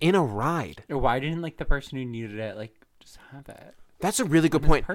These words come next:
Speaker 1: It was
Speaker 2: person.
Speaker 1: so clearly the important object, and they just were like, it was
Speaker 2: Whatever.
Speaker 1: chilling in the back of a ride
Speaker 2: Yeah.
Speaker 1: that was accessible.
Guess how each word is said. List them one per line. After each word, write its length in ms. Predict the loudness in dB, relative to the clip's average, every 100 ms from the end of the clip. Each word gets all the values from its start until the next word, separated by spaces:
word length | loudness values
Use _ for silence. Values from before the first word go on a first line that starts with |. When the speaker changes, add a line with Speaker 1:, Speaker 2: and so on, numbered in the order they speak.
| 0
Speaker 1:
It 80 | 6
was 160 | 6
Speaker 2:
person. 160 | 6 0
Speaker 1:
so 220 | 4 4
clearly 640 | 4 -4 0 0 2 -2 -4
the 340 | -14 -6 0 0
important 480 | 0 0 0 0 -6
object, 520 | -8 -4 -4 -4 -6
and 120 | -6 -4
they 80 |
just 200 | -4 -8
were 80 | -6
like, 320 | -2 -4 -6 -20 _ _ _ _ _ _ _ _ -6
it 60 |
was 120 | -4 -2
Speaker 2:
Whatever. 120 | -2
Speaker 1:
chilling 360 | -2 -2 -4 -6
in 220 | -4 -4
the 80 | -2
back 240 | -2 -2
of 80 | -4
a 60 | -4
ride 420 | -4 -4 -6 -14
Speaker 2:
Yeah. 300 | -12 -10 -8
Speaker 1:
that 200 | -6 -6
was 200 | -6 -10 -8
accessible. 680 | -8 -8 -12 -12 -14 -16